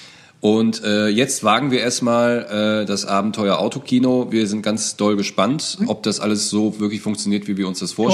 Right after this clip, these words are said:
Speaker 1: vorstellen.
Speaker 2: toi, ne?
Speaker 1: Äh, ich glaub da ganz fest dran.
Speaker 2: Ja.
Speaker 1: Und wir sehen uns dann einfach am Karnaper
Speaker 2: Ganz
Speaker 1: Platz.
Speaker 2: genau. Wenn Sie Feedback haben, Fragen, Anmerkungen, immer über die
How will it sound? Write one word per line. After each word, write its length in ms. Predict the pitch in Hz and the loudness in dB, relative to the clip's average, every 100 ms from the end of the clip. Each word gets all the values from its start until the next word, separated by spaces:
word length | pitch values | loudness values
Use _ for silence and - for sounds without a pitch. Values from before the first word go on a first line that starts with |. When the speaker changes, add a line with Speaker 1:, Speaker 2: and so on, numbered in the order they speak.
| 202 | 6
Speaker 1:
vorstellen. 240 | 247 247 | 6 4
Speaker 2:
toi, 180 | 262 220 - - | 4 0 -2 -6
ne? 100 | 226 - - - - | -6 -6 -14 -10 -2
Speaker 1:
Äh, 140 | 107 | 0
ich 240 | - - - _ _ _ _ | 0 -6 -10 _ _ _ _
glaub 220 | 101 - | -2 0
da 100 | 110 | 0
ganz 200 | 95 92 | -2 -2
fest 260 | 131 139 - | 0 -2 2
dran. 180 | 196 180 | 2 2
Speaker 2:
Ja. 60 | - - - - - - _ - _ - _ _ _ _ _ _ _ | -4 -16 -20 -20 -20 -20 _ -20 _ -20 _ _ _ _ _ _ _
Speaker 1:
Und 440 | 110 107 110 110 - | 0 2 0 -2 -8
wir 240 | 95 107 104 | 0 2 2
sehen 260 | 95 110 98 | 0 -2 -2
uns 300 | 101 - - | -2 -2 0
dann 380 | 92 98 92 | 0 0 -4
einfach 480 | 98 95 - 92 - | -6 -6 -4 -8 -6
am 320 | 90 90 90 - - | -4 -2 -2 -6 -6
Karnaper 340 | 95 101 110 | 0 0 0
Speaker 2:
Ganz 220 | 214 220 202 | 0 0 0
Speaker 1:
Platz. 80 | 247 | 0
Speaker 2:
genau. 200 | 220 196 | 2 2
Wenn 120 | 220 | 0
Sie 100 | 247 | -2
Feedback 400 | 285 320 277 262 | -4 -2 -2 -2
haben, 500 | 254 240 233 240 240 | -2 -2 -2 -2 -4
Fragen, 680 | - - 208 214 208 190 190 | -8 -10 -6 -4 -4 -6 -4
Anmerkungen, 1300 | 196 208 202 196 202 202 196 185 190 190 196 196 - _ _ _ | -2 0 0 0 0 -2 -4 -4 -2 0 0 -2 -10 _ _ _
immer 420 | 214 240 233 220 196 | 0 2 4 2 -2
über 240 | 202 202 | -2 -2
die 480 | 196 196 196 202 | -2 0 2 0